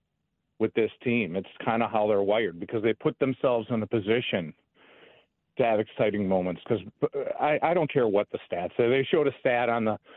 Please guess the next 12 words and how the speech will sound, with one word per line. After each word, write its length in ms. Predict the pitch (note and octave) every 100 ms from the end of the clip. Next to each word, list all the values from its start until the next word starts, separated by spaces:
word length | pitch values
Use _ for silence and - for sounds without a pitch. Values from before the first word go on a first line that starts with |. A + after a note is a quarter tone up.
| - - _ -
broadcast 760 | A#2 A#2+ G#2+ - A#2+ A#2 A2+ -
yesterday 720 | A2+ G#2+ - A2 A2 G#2+ G#2+ - _ _ _
about 320 | A#2 A2+ G#2+ A2+
how 240 | B2 A2
our 220 | A#2 A#2
infield 500 | A#2 A#2+ - A#2+ A2+
has 120 | A2
actually 460 | G#2+ G#2 - A#2+ A2
hit 220 | A#2 A2+
more 400 | A2 A2 A2+ B2
home 320 | B2 B2 A#2+
runs 360 | A2 G#2 A#2